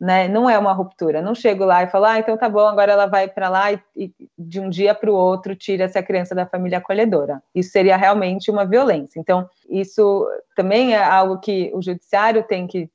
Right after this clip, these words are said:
tá atento, né? Os técnicos, por exemplo, nos casos de adoção,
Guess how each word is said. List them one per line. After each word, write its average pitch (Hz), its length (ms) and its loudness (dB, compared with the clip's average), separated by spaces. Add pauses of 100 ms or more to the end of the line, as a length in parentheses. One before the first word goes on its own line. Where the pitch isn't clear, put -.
(440)
tá 175 540 0 (420)
atento, 214 800 -2
né? 185 320 0
Os 160 100 -8 (100)
técnicos, 185 760 0
por 185 100 -6
exemplo, 175 360 -6
nos 180 120 -10
casos 175 320 -2
de 170 80 -4
adoção, 190 880 0